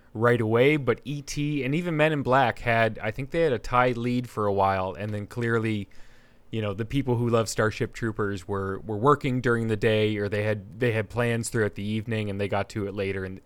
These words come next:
later in the run, and, uh, it took right over. But, uh, we're very happy about that. We're both big fans of this. Uh, the movie club that we're in with some friends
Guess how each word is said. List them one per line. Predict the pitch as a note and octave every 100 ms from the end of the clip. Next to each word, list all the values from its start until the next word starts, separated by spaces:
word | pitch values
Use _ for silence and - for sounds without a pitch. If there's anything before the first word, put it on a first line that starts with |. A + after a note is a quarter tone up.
| -
later | B2+ C3+ C3+ A#2
in | G#2+
the | F#2+
run, | F#2 F2 F2 - _ _ _ -
and, | G2 F#2+
uh, | G2 F#2+
it | F#2 G#2+
took | B2 -
right | A2+ G2
over. | F#2 F2+ F2
But, | E2+ F#2
uh, | F2+ F2+ F2+
we're | G#2+ A#2+
very | C#3+ C3
happy | C3 C3 C3
about | G#2+ G#2
that. | G#2 G2+
We're | A2+
both | G#2 A2 -
big | A2+
fans | - G#2+ A2 G#2+
of |
this. | G#2+ A2 - - - - -
Uh, | G#2 G2
the | G#2
movie | A#2+ D3 C#3+
club | C#3 C3+ A2+
that | A2+
we're | G2 A#2
in | A2
with | G#2 G2+
some | A2 F#2+
friends | - G#2 G#2 G#2 -